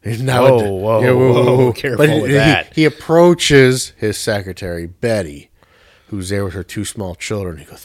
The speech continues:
Speaker 1: "Betty, you're young and your, your children are young, and I want you to survive and take my place upon the ark." Okay, he just did a noble thing. He's an old man.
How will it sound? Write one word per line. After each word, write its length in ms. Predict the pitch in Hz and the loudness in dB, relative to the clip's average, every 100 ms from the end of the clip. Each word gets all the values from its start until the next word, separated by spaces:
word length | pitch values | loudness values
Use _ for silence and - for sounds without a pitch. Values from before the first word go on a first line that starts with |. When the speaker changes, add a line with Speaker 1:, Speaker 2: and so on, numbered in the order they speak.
| - | -20
Speaker 1:
"Betty, 420 | - 101 104 - _ _ _ _ _ _ _ _ _ | -18 -16 -18 -20 _ _ _ _ _ _ _ _ _
you're 120 | 85 | -16
young 460 | 87 90 90 92 90 | -10 -8 -8 -10 -12
and 120 | 87 | -14
your, 120 | 82 - | -18 -20
your 100 | - | -20
children 360 | 80 - 87 80 | -18 -16 -14 -16
are 60 | 82 | -18
young, 280 | 80 80 82 | -18 -16 -16
and 80 | |
I 40 | 78 | -18
want 300 | 76 82 - | -18 -18 -18
you 60 | |
to 60 | 76 | -16
survive 600 | - 80 82 80 78 90 | -16 -14 -14 -14 -14 -16
and 160 | 78 - - - - - | -20 -20 -20 -20 -20 -8
take 320 | - 113 - | -6 -6 -8
my 200 | 101 98 | -8 -8
place 960 | - - 156 190 196 98 90 - - - | -12 -12 -6 -2 -2 -4 -6 -10 -10 -16
upon 380 | 117 - 98 92 | -16 -10 -8 -8
the 120 | 92 - | -12 -8
ark." 400 | 156 117 78 - - | -4 -4 -6 -18 -6
Okay, 540 | - 285 - 120 104 147 | -2 -2 0 -2 -2 -4
he 140 | 185 | -6
just 240 | 214 233 - | -8 -10 -4
did 120 | 160 | -4
a 40 | |
noble 340 | 143 127 123 151 | -2 -4 -2 -4
thing. 340 | - 269 165 | -4 -4 -4
He's 140 | 110 101 | -6 -8
an 60 | |
old 300 | 92 101 131 | -8 -6 -6
man. 720 | 151 143 147 147 147 147 147 | -4 -2 -2 -2 0 -2 -4